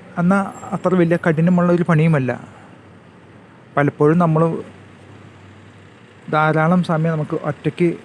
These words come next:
അവരോടൊപ്പം കഴിയേണ്ടതായിട്ട് വരും. അവർ ചിലപ്പോൾ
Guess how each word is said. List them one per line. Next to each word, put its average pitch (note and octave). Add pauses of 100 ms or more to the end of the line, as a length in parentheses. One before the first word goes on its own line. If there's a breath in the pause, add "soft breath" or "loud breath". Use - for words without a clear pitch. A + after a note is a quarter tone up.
(480)
അവരോടൊപ്പം D3
കഴിയേണ്ടതായിട്ട് C#3+
വരും. C3 (840)
അവർ C#3
ചിലപ്പോൾ D#3